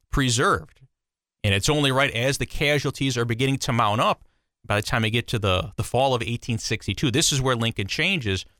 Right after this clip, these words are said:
and where he issues the Emancipation Proclamation. He says it has to be a new Union,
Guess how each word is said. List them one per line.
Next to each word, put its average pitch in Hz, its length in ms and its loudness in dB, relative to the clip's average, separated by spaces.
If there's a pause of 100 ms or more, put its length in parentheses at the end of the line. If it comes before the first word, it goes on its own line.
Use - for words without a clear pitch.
(180)
and 104 120 2
where 104 100 2
he 104 200 2
issues 117 240 0
the 113 80 0
Emancipation 107 720 -2
Proclamation. 98 800 -2 (340)
He - 60 0
says 147 220 2
it 107 80 0
has 151 340 0
to 131 80 -2
be 123 200 0
a 117 140 0
new 113 220 2
Union, 87 400 -2